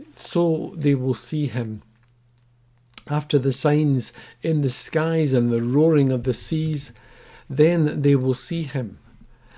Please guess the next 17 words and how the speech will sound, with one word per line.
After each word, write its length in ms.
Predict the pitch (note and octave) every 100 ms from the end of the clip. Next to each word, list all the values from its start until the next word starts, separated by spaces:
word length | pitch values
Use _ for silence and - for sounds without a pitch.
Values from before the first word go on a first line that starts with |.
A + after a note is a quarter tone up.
| -
After 220 | D3+ C#3 C#3
the 120 | B2
shaking 580 | - - D#3+ D#3 D3 C#3
of 140 | B2
the 120 | B2+
heavens 520 | B2 D3+ E3 D#3+ D3
and 180 | B2+ B2+
the 80 | B2
torment 560 | - - D3+ D3 C#3+ -
on 180 | C#3+
the 180 | C3 C3
earth, 260 | C#3+ C#3+ - - - -
then 400 | C3 D#3 E3 D#3+
they 120 | D#3
will 220 | D#3 D#3 D3
see 260 | - F3+
him. 360 | D3+ E3 A#2+